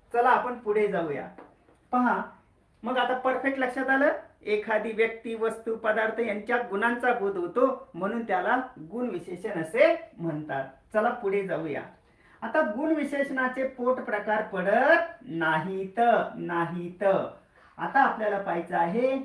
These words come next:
संख्या विशेषण. काय पाहणार आहोत आपण? संख्या विशेषण. चला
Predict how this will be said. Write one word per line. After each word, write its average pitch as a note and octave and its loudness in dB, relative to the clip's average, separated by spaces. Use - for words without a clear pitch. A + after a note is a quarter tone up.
संख्या F3 -2
विशेषण. D#3+ -6
काय F#3+ -2
पाहणार G3+ -2
आहोत G#3+ -2
आपण? A#3+ 0
संख्या G3 0
विशेषण. D#3 -6
चला - 0